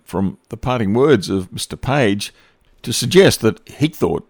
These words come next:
genocide was being practiced against the Australian Aboriginals. He'd lived for forty-six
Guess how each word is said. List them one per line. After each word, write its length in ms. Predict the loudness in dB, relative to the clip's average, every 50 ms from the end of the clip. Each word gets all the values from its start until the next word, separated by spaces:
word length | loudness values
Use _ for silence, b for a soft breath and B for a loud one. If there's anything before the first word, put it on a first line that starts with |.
| _ -12
genocide 680 | -8 -4 -4 -2 -2 -2 -2 0 0 -2 -2 -4 -4
was 120 | -6 -6 -4
being 260 | -2 -2 -2 -2 -2
practiced 580 | -4 -6 -8 -6 -6 -8 -8 -8 -10 -12 -18 -14 -12
against 480 | -8 -6 -4 -4 -4 -4 -6 -8 -12 -16 _ -10
the 120 | -8 -6
Australian 640 | -6 -6 -4 -4 -2 -2 -2 -4 -4 -6 -6 -8 _ _ _ _ _ -12
Aboriginals. 680 | -10 -6 -6 -6 -2 0 0 0 0 0 -4 -8 -12 -12 b b b b b b b b b b b b b b b _
He'd 200 | -8 -6 -2 2
lived 400 | 2 4 4 2 0 -6 -14 -20 -20
for 180 | -18 -14 -14
forty-six 720 | -8 -2 -2 0 0 -2 -4 -4 -4 -4 -4 -4 -4 -6